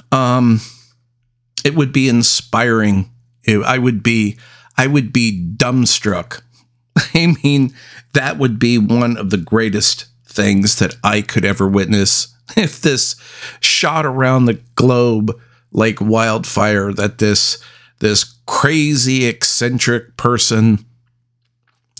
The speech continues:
this guy with a podcast, told them all, told all the corporations, told everyone, said, "Yeah, n-, make a nice dinner, <laughs> you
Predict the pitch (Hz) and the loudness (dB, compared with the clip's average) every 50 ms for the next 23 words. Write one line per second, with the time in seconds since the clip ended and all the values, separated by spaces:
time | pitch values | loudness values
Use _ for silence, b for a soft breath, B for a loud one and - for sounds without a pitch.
0 | - - _ _ - 127 127 117 113 107 104 - - 117 117 117 113 117 117 113 | -14 -14 _ _ -2 0 0 0 -2 -4 -8 -6 -2 0 0 0 0 0 -2 0
1 | 113 117 107 - 104 - - - - 107 104 107 107 95 85 - 110 107 104 107 | 0 0 -2 -2 -4 -8 -8 -4 -2 0 2 2 0 0 -2 -2 -2 0 0 0
2 | 107 104 - - - - - B B B B _ _ _ _ _ _ _ _ _ | 0 0 -2 -2 -4 -6 -12 B B B B _ _ _ _ _ _ _ _ _
3 | _ _ _ _ _ b b b b b b b b b b b b b b b | _ _ _ _ _ b b b b b b b b b b b b b b b
4 | b - - 156 143 139 127 131 127 120 117 120 120 117 117 113 113 113 107 B | b -2 -2 0 0 0 0 0 2 2 2 2 2 2 2 2 0 -2 -2 B
5 | B B _ _ _ _ - - - - - 156 139 147 143 - - - - 135 | B B _ _ _ _ -20 -12 -8 -4 -2 0 0 0 0 -2 -4 -4 -2 0
6 | 131 131 131 127 120 110 - - 131 131 123 123 - 120 120 120 117 - 110 113 | 0 0 0 -2 -4 -6 -6 -2 -2 -2 -2 0 0 0 0 0 0 -2 -2 -4
7 | - - - 139 127 123 123 113 - - - 131 127 131 139 131 123 120 113 110 | -2 0 0 0 0 -2 -4 -6 -6 -4 -4 -4 -2 0 0 0 2 2 2 4
8 | 110 107 107 107 104 - - 117 107 107 98 - - - _ _ _ _ - 123 | 4 4 4 4 2 2 0 0 0 -2 -2 -6 -10 -18 _ _ _ _ 0 2
9 | 117 113 110 107 107 110 104 - - - _ _ _ _ _ _ _ _ _ _ | 2 2 2 0 0 0 -2 -4 -8 -14 _ _ _ _ _ _ _ _ _ _
10 | _ _ _ _ _ - 160 170 170 156 - - - 196 202 196 214 226 - 196 | _ _ _ _ _ -2 0 0 0 0 -2 -4 -2 0 0 0 0 0 0 0
11 | 156 135 139 135 123 - - - - 110 107 110 113 107 98 90 95 101 110 - | 0 2 0 0 0 -2 -4 -4 -2 -2 0 2 2 0 0 -2 -2 -6 -8 -12
12 | _ _ _ _ _ _ _ _ _ _ - 175 165 | _ _ _ _ _ _ _ _ _ _ 0 0 0